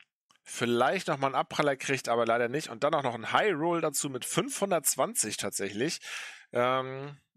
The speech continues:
ja, das ist, äh, ein schöner Schaden. Den hat er bestimmt gerne noch mitgenommen. Also, wenn ich mit meinem <laughs> Skorpion in die Nähe von fünfhundert komme, dann freue ich mich ja. Aber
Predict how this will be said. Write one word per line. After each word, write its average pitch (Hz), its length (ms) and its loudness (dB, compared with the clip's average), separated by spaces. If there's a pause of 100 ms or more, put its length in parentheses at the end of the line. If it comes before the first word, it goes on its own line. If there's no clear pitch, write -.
(120)
ja, 254 320 -2 (460)
das 139 260 0
ist, 151 400 -2
äh, 147 200 -4
ein 131 80 -6
schöner 220 280 2
Schaden. 208 540 0
Den 156 580 -2
hat 151 220 -2
er 143 80 0
bestimmt 160 400 -4
gerne 156 200 2
noch 147 160 0
mitgenommen. 139 540 -2 (580)
Also, 127 500 0 (800)
wenn 120 140 0
ich 131 200 -4
mit 120 160 -6
meinem 139 320 0
<laughs> 165 160 -10
Skorpion 127 640 -2
in 127 80 -8
die 120 100 -4
Nähe 151 260 0
von 113 220 -6
fünfhundert 110 560 -4
komme, 113 240 -4
dann 107 140 -2
freue 120 340 0
ich 95 140 -6
mich 101 220 -8
ja. 98 140 0
Aber 101 520 0